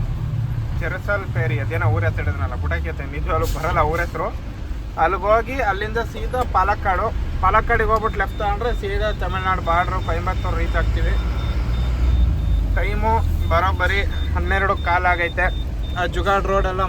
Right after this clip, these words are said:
ಮುಗಿಸ್ಕೊಂಡು ಕ್ಯಾಲಿಕಟ್ ಎಲ್ಲ ದಾಟಿ, ಕ್ಯಾಲಿಕಟ್ಟಿಗೆ ಬಂದಿದ ತಕ್ಷಣ ಒಳ್ಳೆ ರೋಡ್ ಸಿಕ್ತು ನೋಡಿ. ಅದೇ ಹೈವೇ, ಒಳ್ಳೆ ರೋಡ್ ಬಂತು. ಆ ರೋಡಿಂದ ತಿರ್ಗಾ again ಇವಾಗ ಸಿಂಗಲ್ ರೋಡಿಗೆ ಜಾಯಿನ್ ಆಗಿದ್ವಿ.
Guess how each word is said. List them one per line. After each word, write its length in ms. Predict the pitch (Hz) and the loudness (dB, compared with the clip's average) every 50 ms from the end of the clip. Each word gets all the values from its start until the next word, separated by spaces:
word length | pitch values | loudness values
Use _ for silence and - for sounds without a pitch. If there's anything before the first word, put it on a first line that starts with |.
| 165 | -2
ಮುಗಿಸ್ಕೊಂಡು 600 | 165 160 - 196 - - - 196 190 180 190 220 233 226 - - - - - - - - - | -2 -2 0 -2 -2 -2 -2 -4 -4 -2 -2 -2 -2 -2 -2 -4 -4 -6 -6 -4 -4 -4 -4
ಕ್ಯಾಲಿಕಟ್ 520 | 165 151 160 175 202 196 185 196 185 170 190 185 | -2 0 0 0 0 -2 -2 -4 -4 -4 -4 -2
ಎಲ್ಲ 120 | 180 185 185 175 165 151 | -2 0 0 0 -2 -2
ದಾಟಿ, 280 | 151 160 185 185 - 220 214 196 | -2 -2 -2 -2 -2 -4 -2 -2
ಕ್ಯಾಲಿಕಟ್ಟಿಗೆ 480 | 180 185 - 220 226 233 - 233 208 208 | -2 -2 -2 -2 -2 -2 -2 -2 -2 -2
ಬಂದಿದ 200 | 208 208 220 - - | -2 -2 -2 -2 -2
ತಕ್ಷಣ 180 | 214 202 220 226 202 180 | -2 0 -2 0 0 0
ಒಳ್ಳೆ 220 | 170 185 208 202 190 | 2 2 2 2 2
ರೋಡ್ 140 | 196 196 - - | 0 0 0 -2
ಸಿಕ್ತು 240 | 185 - - 190 190 | -4 -4 -4 -4 -4
ನೋಡಿ. 240 | 185 180 180 190 202 - - - - - - - - - - - - - - - - - - - - - - - | -4 -4 -6 -6 -6 -6 -8 -8 -8 -10 -10 -10 -12 -12 -12 -12 -12 -12 -12 -10 -10 -8 -8 -8 -6 -6 -4 -4
ಅದೇ 140 | - 196 202 190 | -4 -2 -2 0
ಹೈವೇ, 280 | 185 185 202 190 190 196 190 - 180 170 | 0 0 0 0 0 0 0 0 0 0
ಒಳ್ಳೆ 180 | 175 175 190 190 | 0 2 2 2
ರೋಡ್ 160 | 185 185 - - - | 2 2 2 0 0
ಬಂತು. 280 | 202 196 - - 220 214 208 - - 175 | -2 -2 -2 -4 -4 -4 -2 0 4 4
ಆ 80 | 175 185 | 4 4
ರೋಡಿಂದ 360 | 185 185 190 185 190 185 208 214 202 - | 4 2 0 0 -2 -2 -2 -2 -2 -2
ತಿರ್ಗಾ 260 | - 175 175 185 196 196 175 170 165 | -2 -2 0 0 2 2 2 2 2
again 220 | 175 202 214 214 214 - - - - - - - - - | 0 0 -2 -2 -4 -6 -6 -6 -6 -6 -6 -6 -6 -4
ಇವಾಗ 220 | 175 180 185 196 208 202 180 - | -2 -2 -2 0 -2 -2 -2 -2
ಸಿಂಗಲ್ 280 | 185 - 156 165 156 - | -2 0 2 2 2 4
ರೋಡಿಗೆ 380 | 165 - - - - - - 165 | 2 2 2 2 2 0 0 0
ಜಾಯಿನ್ 240 | 170 175 190 202 208 | 0 0 0 0 0
ಆಗಿದ್ವಿ. 300 | 202 190 196 190 - 226 | 0 0 0 0 2 2